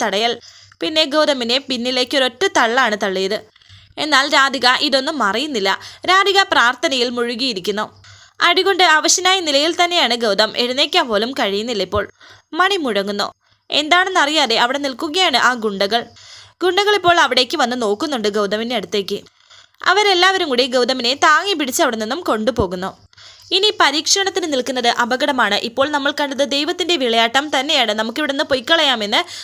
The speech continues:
ആ ഗുണ്ടകൾ പറയുകയും ബോധം കെട്ട് കിടക്കുന്ന ഗൗതമിനെ കൊണ്ടുപോവുകയും ചെയ്യുന്നു. ശേഷം കാണിക്കുന്നത് പ്രിയങ്കയുടെ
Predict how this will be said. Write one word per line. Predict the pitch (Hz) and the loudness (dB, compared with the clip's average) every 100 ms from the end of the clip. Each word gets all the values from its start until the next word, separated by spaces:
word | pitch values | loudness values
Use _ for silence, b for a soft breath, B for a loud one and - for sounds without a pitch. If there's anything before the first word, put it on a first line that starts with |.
| B 359 | B 0
ആ | |
ഗുണ്ടകൾ | 392 370 370 370 381 | 2 2 2 2 2
പറയുകയും | 349 330 294 247 247 | 2 0 -2 -2 0
ബോധം | 247 240 254 | 0 0 0
കെട്ട് | 330 339 | -2 -2
കിടക്കുന്ന | 320 277 262 262 | -2 -2 -2 0
ഗൗതമിനെ | 254 262 262 233 233 | 0 0 -2 -4 -2
കൊണ്ടുപോവുകയും | 269 294 349 359 233 202 214 320 359 | 0 0 0 0 0 2 -2 -2 -2
ചെയ്യുന്നു. | 269 185 185 208 - _ B B B B B | -2 -2 -4 -8 -10 _ B B B B B
ശേഷം | 381 381 427 415 | 0 2 2 2
കാണിക്കുന്നത് | 381 370 - 262 240 294 | 2 2 0 0 0 0
പ്രിയങ്കയുടെ | 269 233 247 269 220 226 | -2 -2 -2 -2 0 0